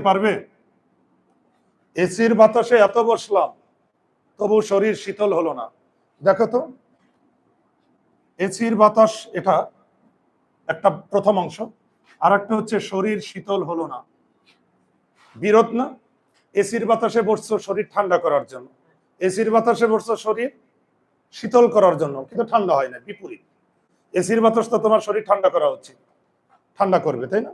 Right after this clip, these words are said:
তাহলে এখানে তো পুরা বিপরীত না? এটাকে বলে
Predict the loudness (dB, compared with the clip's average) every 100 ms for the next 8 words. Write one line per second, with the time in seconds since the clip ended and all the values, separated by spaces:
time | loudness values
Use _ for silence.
0 | _ _ _ _ _ _ _ _ _ _
1 | _ 0 2 2 2 0 -2 -6 -18 _
2 | 2 2 2 -2 -2 -2 -4 -8 -10 _
3 | -12 -8 -4 -2 -2